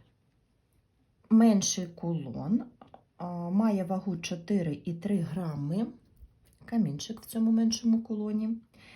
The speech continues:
Тринадцять з половиною на дванадцять міліметрів. Вушко чотири на чотири міліметри.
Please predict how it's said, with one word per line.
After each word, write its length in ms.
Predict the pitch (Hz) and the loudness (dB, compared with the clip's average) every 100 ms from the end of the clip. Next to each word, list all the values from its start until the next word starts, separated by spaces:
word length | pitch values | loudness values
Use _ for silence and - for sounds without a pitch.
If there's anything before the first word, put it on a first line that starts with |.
| - - _ _ _ - | -20 -20 _ _ _ -6
Тринадцять 640 | 214 214 190 160 - 160 | 0 4 2 0 -6 -10
з 100 | - | -10
половиною 920 | - 233 190 156 139 127 139 170 269 285 170 | -6 -4 -2 -4 -6 -10 -8 -6 -6 -6 -2
на 340 | 165 151 - - | 0 0 -4 -14
дванадцять 920 | - 156 170 139 127 147 - 285 - | -12 -4 -2 -4 -6 -10 -8 -8 -4
міліметрів. 720 | 170 202 220 143 127 - 160 - - _ _ _ _ _ | -2 0 -2 -4 -8 -12 -14 -14 -20 _ _ _ _ _
Вушко 640 | 233 262 226 - - 262 - _ _ | -4 0 0 -2 -6 -6 -8 _ _
чотири 460 | - 165 202 240 370 | -12 -8 -6 -6 -6
на 120 | 269 | -8
чотири 440 | - 294 170 170 | -8 -10 -8 -4
міліметри. 680 | 160 160 156 147 147 - 160 | -4 -4 -6 -8 -10 -8 -10